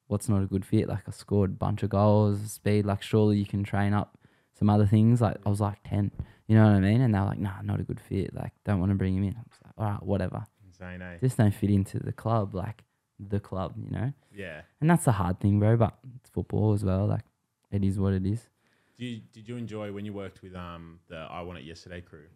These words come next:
Speaker 1: Yeah.
Speaker 2: It was for the World Cup, hey?
Speaker 1: Yeah, yeah.
Speaker 2: How did you feel doing that, like, covering football?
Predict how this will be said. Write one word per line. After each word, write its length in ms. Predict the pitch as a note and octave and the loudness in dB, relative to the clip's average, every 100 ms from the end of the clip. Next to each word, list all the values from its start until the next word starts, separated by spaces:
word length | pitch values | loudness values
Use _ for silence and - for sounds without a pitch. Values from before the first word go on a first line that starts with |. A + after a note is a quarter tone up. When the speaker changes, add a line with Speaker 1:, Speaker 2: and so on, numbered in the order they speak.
| - | -10
Speaker 1:
Yeah. 260 | - - G#2 | -6 -4 -6
Speaker 2:
It 60 | |
was 120 | G#2 | -10
for 100 | F2+ | -14
the 80 | F2 | -14
World 200 | E2 D#2+ | -14 -14
Cup, 220 | - C#2+ - | -14 -18 -16
hey? 180 | D2 D2+ | -14 0
Speaker 1:
Yeah, 300 | A2 A2 - - | 4 4 2 -4
yeah. 180 | G2+ F#2 _ _ _ _ | -6 -6 _ _ _ _
Speaker 2:
How 80 | G2+ | -12
did 180 | G2+ F#2 | -12 -12
you 380 | G2 F#2 F#2 F2+ | -12 -10 -10 -12
feel 240 | F#2 F2+ | -12 -12
doing 280 | E2+ F2+ E2+ | -10 -12 -10
that, 200 | F2 - | -12 -14
like, 140 | E2 | -16
covering 320 | - F2 F2+ | -14 -12 -12
football? 400 | F2 E2+ D#2+ D#2 | -14 -16 -18 -20